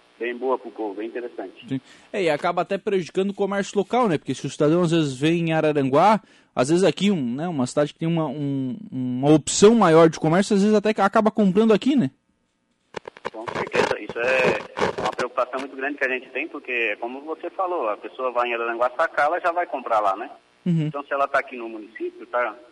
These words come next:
Speaker 1: tá, consegue sacar o seu salário aqui, ela já vai sair no comércio, né? Então, é uma preocupação que a gente tinha também, e isso com certeza vai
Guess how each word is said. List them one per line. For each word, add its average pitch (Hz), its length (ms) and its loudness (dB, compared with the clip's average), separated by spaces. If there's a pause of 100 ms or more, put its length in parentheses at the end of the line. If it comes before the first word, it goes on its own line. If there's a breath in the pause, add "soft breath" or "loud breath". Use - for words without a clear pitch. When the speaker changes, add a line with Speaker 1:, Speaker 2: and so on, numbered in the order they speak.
Speaker 1:
tá, 131 140 0
consegue 131 440 -8
sacar 127 300 -2
o - 20 -20
seu 127 120 -12
salário 139 320 -2
aqui, 156 200 -12
ela 175 140 -6
já 165 100 -6
vai 156 400 -4 (720)
sair 131 160 -4
no 143 100 -8
comércio, 143 520 -2
né? 123 140 -8
Então, 147 540 -12 (380)
é 120 80 -8
uma 127 140 -4
preocupação 135 440 -8
que 127 80 -10
a 123 40 -6
gente 127 220 -12
tinha 135 220 -14
também, 120 360 -10
e 139 100 -12
isso 143 160 -18 (100)
com 139 120 -12
certeza 131 340 -12
vai 139 260 -6